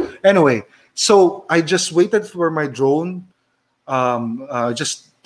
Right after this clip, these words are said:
I just hovered my drone on a certain spot, the composition I like, and I waited for the clouds to, to disperse, and this shaft of light appeared, and I took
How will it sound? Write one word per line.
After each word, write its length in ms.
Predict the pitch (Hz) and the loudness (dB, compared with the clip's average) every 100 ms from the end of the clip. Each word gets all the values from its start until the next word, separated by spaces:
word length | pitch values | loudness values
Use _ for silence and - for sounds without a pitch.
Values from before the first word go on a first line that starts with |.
| 156 | -4
I 120 | 139 | -2
just 220 | 120 147 | -2 0
hovered 360 | 165 170 175 147 | 2 4 2 2
my 80 | |
drone 300 | 143 143 143 | 0 0 0
on 80 | 123 | 0
a 80 | 123 | -4
certain 340 | - 165 156 | 0 0 0
spot, 440 | 156 - 147 147 - | -6 0 2 2 -4
the 60 | - | -10
composition 540 | 135 135 143 135 143 | -8 -8 -8 -8 -4
I 80 | 135 | -2
like, 220 | 135 135 | -2 -2
and 140 | 135 | -4
I 40 | 131 | -4
waited 400 | 127 151 151 151 | -2 -2 -4 -4
for 120 | 139 | -4
the 100 | 131 | -6
clouds 500 | - 135 131 123 - - | -2 0 0 -2 -8 -6
to, 280 | 117 110 - _ _ _ _ | -4 -4 -8 _ _ _ _
to 80 | 131 | -10
disperse, 600 | 131 - 139 139 139 127 | -8 -4 0 2 0 -6
and 120 | 123 | -8
this 240 | 123 - | -8 -10
shaft 380 | - - 170 147 | -8 -4 0 0
of 140 | 160 - | -4 -2
light 220 | 143 143 | 0 0
appeared, 400 | 135 - 151 135 | -6 -6 -6 -6
and 100 | 123 | -6
I 80 | 120 | -8
took 240 | - 131 | -8 -14